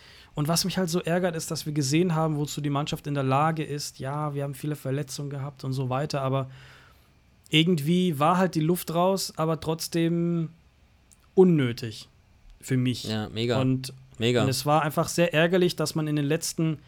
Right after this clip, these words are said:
Speaker 1: Spielen, ich will jetzt nicht sagen, die Saison weggeworfen hat, aber dann doch die Freude über den Klassenerhalt irgendwie gedämpft hat, weil für mich war das jetzt so, ja toll, dann spielen wir halt nächstes Jahr um den Abstieg oder gegen den Abstieg, weil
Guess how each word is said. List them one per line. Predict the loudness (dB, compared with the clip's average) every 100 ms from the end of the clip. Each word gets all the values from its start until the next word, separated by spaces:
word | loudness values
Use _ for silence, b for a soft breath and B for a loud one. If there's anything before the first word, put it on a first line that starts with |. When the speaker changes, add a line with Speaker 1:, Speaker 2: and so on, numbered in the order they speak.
| b -12
Speaker 1:
Spielen, | -8 -6 2 6 6 4 0 -6 -10
ich | -2
will | 0
jetzt | 0
nicht | -4 -2
sagen, | 0 0 0
die |
Saison | -2 -4 0 0 2
weggeworfen | 0 0 0 2 2 2 -2
hat, | -2 -4 B B B B B
aber | 2 4
dann | 2 4
doch | 4 4
die | -2
Freude | -4 0 4 6 4
über | 2 0
den | 0
Klassenerhalt | -2 -2 -2 -2 -2 -4 -4
irgendwie | -2 0 -2
gedämpft | -2 -4 -4 -8 -8 -12
hat, | -8
weil | -6 -6 -8 -14
für | -10 -4
mich | 0 0 2
war | 2
das | 2
jetzt | -2 -4
so, | -2 0
ja | -2
toll, | 0 2 2
dann | 0 -2 -6 B B -12
spielen | -4 -2 0
wir | 2
halt | 0 2
nächstes | 0 0 -4 -2
Jahr | -2
um |
den | -2
Abstieg | -4 -8 -10 -4
oder | -2
gegen | 0 0
den | 0
Abstieg, | -4 -6 -4 -2 2
weil | 2 2